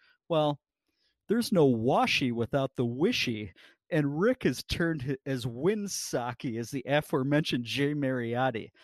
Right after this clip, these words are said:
Enter Rick's two, uh, two thousand nineteen, September thirtieth column, headline, quote, "What if Chase Daniel,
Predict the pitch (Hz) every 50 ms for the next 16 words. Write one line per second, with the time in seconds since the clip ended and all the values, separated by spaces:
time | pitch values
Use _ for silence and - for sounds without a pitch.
0 | - - - - - _ _ _ - 285 240 247 254 - - 143 120 110 107 117
1 | 117 127 143 - - - - - - 208 214 208 - _ - 127 113 113 110 110
2 | 110 - 156 - _ _ - - 180 - 180 156 147 135 139 113 110 120 127 135
3 | 135 - - - 175 170 131 110 107 110 117 - - - _ - - - 127 -
4 | - - 143 123 120 107 95 - - - - 247 262 269 202 135 113 117 - -
5 | - - 104 95 92 98 101 98 - - 151 139 127 123 117 113 110 113 107 -
6 | - - 135 123 117 - - - _ _ _ _ _ _ _ _ _ _ _ _
7 | 135 139 170 226 - - 131 - - - - - - 190 202 143 - - - -
8 | 165 202 220 180 127 107 98 87 85 98